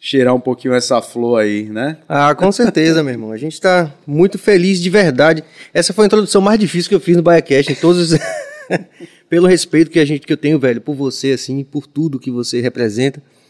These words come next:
Speaker 2: E eu queria dividir isso com todo mundo que tá vendo a gente a qualquer tempo, agora ou depois.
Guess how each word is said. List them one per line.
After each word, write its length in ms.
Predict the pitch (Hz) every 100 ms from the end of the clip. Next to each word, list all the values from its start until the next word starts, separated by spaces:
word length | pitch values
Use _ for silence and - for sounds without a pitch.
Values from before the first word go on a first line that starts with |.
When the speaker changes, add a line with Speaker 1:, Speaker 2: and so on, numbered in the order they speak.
| _ _ _ _ _ _ -
Speaker 2:
E 80 |
eu 60 | 190
queria 180 | 233 240
dividir 340 | 226 220 180
isso 380 | 247 254 - 208
com 160 | 190 202
todo 240 | 233 302
mundo 180 | 240 247
que 80 | -
tá 120 | 175
vendo 160 | 165 151
a 60 |
gente 200 | 135 160
a 40 | 156
qualquer 260 | 143 147
tempo, 260 | - 160 143
agora 320 | 120 151 156
ou 60 | 127
depois. 580 | 127 - 175 202 -